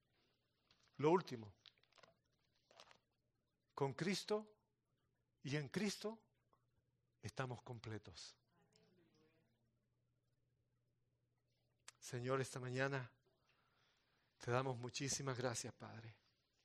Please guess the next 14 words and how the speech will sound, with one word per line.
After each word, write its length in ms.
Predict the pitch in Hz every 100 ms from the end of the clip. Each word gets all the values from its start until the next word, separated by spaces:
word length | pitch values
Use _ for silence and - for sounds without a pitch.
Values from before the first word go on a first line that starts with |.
| _
Hermanos 480 | 127 127 175 190 170
del 540 | 165 160 151 156 180 _ _ -
grupo 400 | 135 127 160 151
de 80 | 156
alabanza, 440 | 151 151 160 - 139
¿pueden 240 | 147 147
venir? 320 | 143 143 160 - _ _ _ _ _ _ _ _ _ _ _ _ _ _ _ _ _ _ _ - - _ _ _ _ _ _ _ _ _ _ _ _
Señor, 580 | - 147 135 151 156 143
te 120 | 139
honramos 580 | 123 123 143 147 143 -
a 80 | 127
ti. 220 | 123 101 - - _ _ _ _ _ _ - _ _ _ _ _ _ _ _ _ _ _ _ _ _ _ _ _ _ -
Te 120 | 135
glorificamos. 960 | 127 127 123 135 139 135 131 120 -